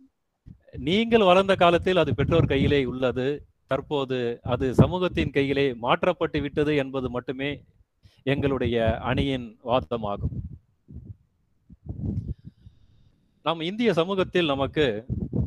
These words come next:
சொல்லிக் கொடுத்திருப்பார்கள், மாதா,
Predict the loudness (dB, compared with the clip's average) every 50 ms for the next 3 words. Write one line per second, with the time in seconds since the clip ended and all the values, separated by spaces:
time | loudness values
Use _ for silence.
0 | -4 -8 -14 -18 _ _ -20 -20 -20 -20 _ _ -4 -2 0 0 -2 -2 -6 -8
1 | -6 -4 -4 -4 0 -2 -2 -2 -2 -4 -6 -10 -16 _ -20 _ _ -16 -16 -16
2 | _ _ -20 -16 -14 -12 -8 -8 -8 -10 -10 -10 -4 0 2 4 4 4 6 4
3 | 4 2 0 -4